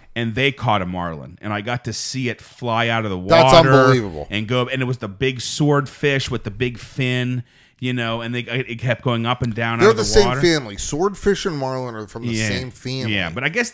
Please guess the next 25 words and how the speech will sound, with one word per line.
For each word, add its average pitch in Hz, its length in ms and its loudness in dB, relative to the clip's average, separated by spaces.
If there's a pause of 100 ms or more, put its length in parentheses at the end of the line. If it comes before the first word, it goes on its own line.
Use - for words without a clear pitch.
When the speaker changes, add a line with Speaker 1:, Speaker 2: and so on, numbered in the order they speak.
Speaker 1:
I, 170 40 -4 (140)
I 196 60 -2
think 285 220 -8
these, 165 200 -4
these 147 160 -2
were 120 120 -4
marlins. 120 500 0
Speaker 2:
Sailfish. 123 880 -4
Speaker 1:
Yeah, 110 140 -2
but 110 180 -6
they 151 80 0
have 156 300 -4
the 135 60 -6
big, 135 340 -2
long, 117 600 -6
Speaker 2:
Yeah. 87 300 -8
Speaker 1:
yeah, 104 160 -4
thing. 113 300 -6 (420)
And 110 240 -4
I 165 140 0
thought, 170 440 -2
you 143 140 -4
know 175 140 -4
what? 165 360 -4 (460)
I'm, 131 400 -2